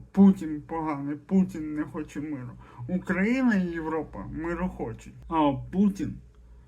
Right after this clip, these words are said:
якого Трамп не змо-, не зміг вмовити, на мир не йде.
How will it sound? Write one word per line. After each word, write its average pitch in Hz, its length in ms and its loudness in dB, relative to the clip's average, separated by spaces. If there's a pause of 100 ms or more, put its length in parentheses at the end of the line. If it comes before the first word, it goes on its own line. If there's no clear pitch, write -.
(300)
якого 160 540 0
Трамп 160 500 -2
не 180 260 6
змо-, 185 540 6
не 180 220 6
зміг 165 460 -2
вмовити, 147 640 -4 (720)
на 156 260 -2
мир 170 300 0
не 196 220 8
йде. 165 360 -2